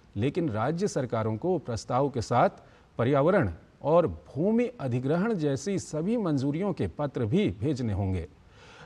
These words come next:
राज्यसभा में आज विनियोग संख्यांक दो विधेयक दो हज़ार चौबीस और जम्मू कश्मीर विनियोग संख्यांक तीन विधेयक दो हज़ार चौबीस पर चर्चा शुरू हुई। कांग्रेस के दिग्विजय सिंह ने चर्चा शुरू करते हुए कहा कि सरकार की नीतियों से सामाजिक और आर्थिक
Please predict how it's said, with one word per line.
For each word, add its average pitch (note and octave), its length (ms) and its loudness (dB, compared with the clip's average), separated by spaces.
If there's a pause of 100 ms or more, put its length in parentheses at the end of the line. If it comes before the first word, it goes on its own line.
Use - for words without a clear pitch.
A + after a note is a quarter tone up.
राज्यसभा F#3+ 480 4
में A#3 140 2
आज F3+ 280 6
विनियोग E3 520 4
संख्यांक D#3+ 640 0
दो B2 280 2
विधेयक C#3 440 0
दो B2+ 120 -2
हज़ार D3 340 2
चौबीस D3 500 -2
और D3 180 2
जम्मू C3+ 280 0
कश्मीर F3+ 400 0
विनियोग D#3+ 480 4
संख्यांक D#3+ 580 -2 (180)
तीन G3 280 0
विधेयक D3 400 2
दो C#3+ 120 0
हज़ार D3+ 320 0
चौबीस F3 400 0
पर F2 200 -4 (220)
चर्चा D3 300 4
शुरू G2 260 -2
हुई। F#2+ 180 0 (800)
कांग्रेस G3+ 380 8
के A3+ 160 6
दिग्विजय D#3+ 400 2
सिंह A3 220 0
ने A2 160 2
चर्चा D3 340 2
शुरू D#3+ 220 0
करते D3 280 0
हुए D3 140 2
कहा D#3+ 240 0
कि G3 120 -4
सरकार C3+ 400 -2
की D#3+ 120 -4
नीतियों C3 340 0
से F#3+ 220 0
सामाजिक C3+ 520 -2
और C3+ 140 0
आर्थिक A#2+ 400 0